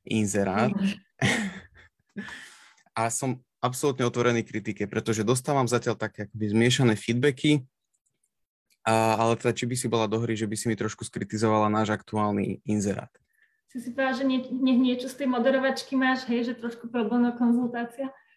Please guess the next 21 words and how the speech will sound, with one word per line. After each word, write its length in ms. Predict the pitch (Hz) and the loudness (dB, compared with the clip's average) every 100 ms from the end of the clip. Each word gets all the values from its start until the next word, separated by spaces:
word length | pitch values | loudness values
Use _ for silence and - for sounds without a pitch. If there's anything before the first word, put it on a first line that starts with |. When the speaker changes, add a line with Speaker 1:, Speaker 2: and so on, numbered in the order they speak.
| _ _ _ _ _ _ _ _ _ _ _ _ | _ _ _ _ _ _ _ _ _ _ _ _
Speaker 2:
Môžeme 320 | 247 262 302 359 | 0 2 2 -2
sa 140 | 339 | -2
na 100 | 294 | -2
to 160 | 294 - | 0 0
pozrieť, 540 | 196 202 208 240 - - | -2 -2 -2 -2 -4 0
aj 80 | 226 | 0
keď 100 | 247 - - | 0 -4 -6
teda, 240 | 208 220 | 0 2
a, 100 | 220 | 0
a, 280 | 214 - 214 208 202 196 202 220 220 208 208 | -4 -8 -6 -2 0 0 -2 0 0 2 2
rovno 320 | 220 240 240 | 2 2 2
poviem, 400 | 233 220 226 233 | -2 0 2 2
že 320 | 220 214 208 - - | 0 -4 -8 -12 0
ono 240 | 247 262 | 2 2
to 80 | 269 | 0
není 300 | 240 269 220 | 0 2 0
len 180 | 202 208 | -2 -4
o 60 | |
nejakom 560 | 208 208 214 220 214 208 | -6 -8 -2 0 0 0
letmom 560 | 233 226 226 247 233 226 | 2 2 4 2 2 2
pohľade 400 | 220 247 240 | -2 -2 -2